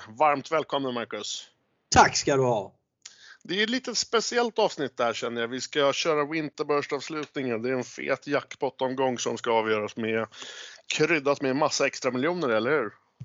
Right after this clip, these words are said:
Speaker 2: Mm, det var något, eh, typ fyrtiosex miljoner extra eller något sånt där. Fyrtiotre komma sex miljoner extra i sjurättspotten.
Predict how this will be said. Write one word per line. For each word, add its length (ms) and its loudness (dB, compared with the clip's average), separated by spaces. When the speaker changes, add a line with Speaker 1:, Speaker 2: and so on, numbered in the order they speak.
Speaker 2:
Mm, 500 4
det 100 -4
var 200 2
något, 360 -2
eh, 160 6
typ 400 4
fyrtiosex 1500 0
miljoner 560 -2
extra 420 -6
eller 180 -8
något 220 -6
sånt 140 -4
där. 140 -2
Fyrtiotre 600 8
komma 260 2
sex 340 -4
miljoner 380 -2
extra 340 -6
i 300 -4
sjurättspotten. 680 -6